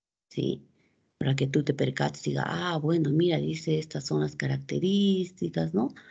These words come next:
Dice, estos son los efectos, ¿sí? Eh, por ahí de repente hay efectos secundarios, qué sé yo, ¿no? Entonces requiere de, ya les decía, reiterada información, ¿no?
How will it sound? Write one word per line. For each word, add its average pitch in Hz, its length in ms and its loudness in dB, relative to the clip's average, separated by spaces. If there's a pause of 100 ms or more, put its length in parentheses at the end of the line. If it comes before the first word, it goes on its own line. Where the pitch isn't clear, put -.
(540)
Dice, 151 520 4
estos 143 260 0
son 139 280 4
los 135 240 2
efectos, 202 1200 4 (680)
¿sí? 180 500 0 (540)
Eh, 147 320 2
por 139 240 4
ahí 139 200 6
de 147 100 0
repente 135 400 2
hay 135 100 4
efectos 135 340 -4
secundarios, 160 1200 0
qué 262 220 0
sé 131 240 -4
yo, 127 200 -2
¿no? 143 220 -4 (320)
Entonces - 520 -14 (120)
requiere 123 520 0
de, 175 300 2 (280)
ya 120 100 0
les 120 160 -2
decía, 123 280 -4
reiterada 131 1000 2 (340)
información, - 1040 -4
¿no? 175 160 -6